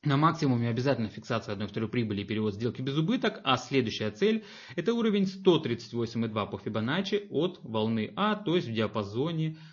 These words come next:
один двадцать девять восемьдесят один. Ну или, кстати, так как у нас здесь верхняя граница нисходящего ценового канала, можно даже взять уровень сто двадцать три и шесть, один двадцать девять сорок, даже, наверное, лучше так и сделать.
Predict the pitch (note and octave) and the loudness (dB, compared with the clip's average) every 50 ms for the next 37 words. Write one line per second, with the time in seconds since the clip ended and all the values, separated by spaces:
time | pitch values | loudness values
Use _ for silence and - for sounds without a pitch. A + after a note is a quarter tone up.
0 | - - - A#2 A#2 B2 C3+ B2 A2 G#2+ A2+ G#2 - - G#2+ G#2 D3 F3 D#3+ - | -6 -2 -2 0 2 2 2 2 2 2 0 0 -2 -4 -4 0 0 0 2 0
1 | A#2 B2 B2 B2+ A2+ - - A#2+ G2+ F#2+ F#2+ F#2 - - - - - - - F#3 | -2 -2 -2 -2 -6 -6 -6 -6 -6 -6 -8 -12 -12 -16 -20 -20 -8 -4 -2 -2
2 | - - G3 G3 F#3 - F#3+ E3+ F3 E3+ D3 B2 - C#3 B2+ - - - C3 B2+ | 2 4 4 6 6 6 4 2 2 2 0 0 0 -2 -2 -2 -2 0 0 2
3 | A#2+ B2 B2 A#2+ C3+ C3+ C3 - B2 A#2 A2 A#2 B2 B2 A#2+ A2+ - A2+ A2+ G#2 | 2 0 0 2 2 2 2 2 0 0 2 2 2 2 0 0 -2 -2 -2 -2
4 | - - A2 A2 A2 G#2 - G#2+ G#2 - - A#2 A2+ A2+ A2+ G#2+ - C#3 F3+ F#3 | -2 -4 -2 -2 -2 -2 -2 -6 -6 -4 -4 -2 0 0 -2 -2 -2 -2 0 0
5 | C#3 G#2+ G#2+ B2+ B2 B2 G#2 A#2+ A2+ G#2 G#2 F#2 G#2+ A#2 A2 - - - A2 A#2 | 0 0 0 -2 -2 -2 -2 -2 -2 -4 -4 -2 -2 -2 -2 -2 -4 -2 0 0
6 | A2 G#2 G2 - - A#2+ G#2+ G2+ G#2 A2 A2 - - A2 F#2+ - A2+ A#2+ C3 C3+ | 0 -2 -2 -4 -4 -4 -2 -2 -2 -2 -2 -2 -4 -6 -6 -6 -4 -4 -2 -4
7 | C3 - - A2 F#2+ F#2+ - - - - A2 G#2+ A2+ B2 A2+ G#2 G2+ G2 G#2+ G#2 | -4 -2 -2 0 0 -2 -4 -8 -8 -6 -6 -2 -2 0 0 0 0 -2 -2 -4
8 | G2+ G#2 - A2 F#2 F2+ F#2 G2+ A#2+ C3+ C3+ B2+ A#2+ - - - - - A#2+ G#2+ | -4 -8 -10 -12 -12 -10 -6 -4 -2 -2 -2 -2 -6 -8 -12 -6 -2 0 0 0
9 | G2 F#2+ - - - G2+ G#2 A2 A2+ G#2+ G2+ G#2 G#2+ G#2 G2+ F#2+ G2 G2+ G2+ - | 0 -4 -6 -10 -8 -6 -4 -4 -4 -4 -4 -4 -6 -6 -6 -6 -6 -8 -8 -10
10 | - - - F#2+ F#2+ - G2 F#2 F#2+ G2+ F#2+ F2 F#2+ F#2+ | -12 -10 -10 -10 -10 -10 -10 -10 -8 -8 -8 -8 -8 -10